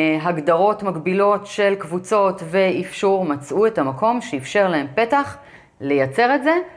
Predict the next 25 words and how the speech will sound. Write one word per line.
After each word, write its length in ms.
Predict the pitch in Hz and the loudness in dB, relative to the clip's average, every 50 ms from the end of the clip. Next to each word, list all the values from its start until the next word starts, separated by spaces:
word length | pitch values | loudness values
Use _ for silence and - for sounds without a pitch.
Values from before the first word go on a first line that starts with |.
| - - _ _ _ - | -20 -20 _ _ _ -6
כולל 300 | - 196 190 220 233 233 | -2 0 2 2 4 2
הנוכחי 600 | 214 190 175 - - 156 - - 277 311 339 330 | 2 0 -2 -6 -6 -10 -4 0 0 0 0 -2
שהלך 560 | - - 185 151 156 160 180 214 240 - 196 180 | -4 -2 0 0 2 2 2 0 0 -2 -4 -6
ומצא 320 | 185 165 160 160 208 202 | -6 -6 -4 0 0 0
אותי 200 | 208 202 202 190 | 0 0 -2 -4
באפליקציה 680 | 151 156 151 143 - - 147 147 - - - - - - | -2 0 0 -2 -2 -6 -6 -2 0 0 0 0 -2 -2
ושילם 640 | 156 160 147 - - - 185 170 175 202 240 285 339 359 - | 0 -2 -4 -4 -4 -2 0 2 2 4 2 2 2 0 -2
כדי 200 | 226 180 180 170 | 0 0 0 0
שיוכל 340 | 175 - 165 151 - 226 214 | 0 -4 -4 -2 0 0 0
לפנות 320 | 185 185 - 226 247 - | -2 -2 -2 -4 -2 0
אליי 140 | 339 349 302 175 | 0 0 2 2
ואז 160 | 165 151 131 | 0 0 0
ביטל 300 | 127 135 131 - 135 127 | -4 -6 0 0 0 0
מנוי. 300 | 120 113 113 110 110 107 - _ _ _ _ _ _ _ - | 0 -4 -6 -8 -10 -12 -16 _ _ _ _ _ _ _ -2
למה? 360 | 139 151 160 175 190 233 285 359 392 - - - _ _ - - _ _ - | 0 2 2 2 2 2 0 0 -2 -4 -10 -20 _ _ -20 -20 _ _ -10
כי 120 | - 190 | -8 -4
זה 140 | 185 226 233 | 0 0 0
שהיה 280 | 233 247 247 226 220 220 | 2 2 0 2 2 2
לו 100 | 220 208 | 0 0
את 100 | 202 180 | -2 -6
הטלפון 640 | 170 - - - 247 247 254 254 254 180 156 139 | -8 -8 -4 0 2 2 2 2 0 -2 -4 -4
שלי 440 | 131 - 147 127 123 123 123 147 170 156 | -4 -4 -4 -4 -2 -2 -2 -4 -4 -4
ואת 160 | 151 139 143 | -6 -6 -8
הפייסבוק 500 | 127 - - 247 269 254 269 302 302 - | -8 -2 -2 -2 -2 0 -2 -2 -2 -2
שלי, 500 | - - 175 147 151 143 151 190 190 | -2 -2 0 2 2 2 0 -2 -4